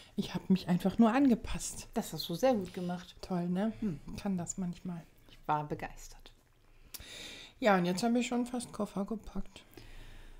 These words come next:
Speaker 2: Oh, wo geht's hin?
Speaker 1: Nach Dänemark.
Speaker 2: Boah.
Speaker 1: Nach Bjergo.
Speaker 2: Da müsst ihr uns gleich mal mehr drüber erzählen.
Speaker 1: Bjergo ist die dänische Aussprache von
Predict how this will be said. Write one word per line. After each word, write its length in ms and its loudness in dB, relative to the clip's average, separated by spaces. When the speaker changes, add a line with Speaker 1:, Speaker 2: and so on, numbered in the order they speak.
Speaker 2:
Oh, 80 -4
wo 60 -6
geht's 300 -6
hin? 260 -2
Speaker 1:
Nach 260 0
Dänemark. 480 0
Speaker 2:
Boah. 1000 0
Speaker 1:
Nach 240 0
Bjergo. 680 4
Speaker 2:
Da 200 4
müsst 260 -2
ihr 60 -6
uns 100 -8
gleich 260 -2
mal 120 -4
mehr 160 -6
drüber 200 -8
erzählen. 400 -14
Speaker 1:
Bjergo 800 2
ist 280 0
die 180 2
dänische 500 2
Aussprache 560 -4
von 320 -8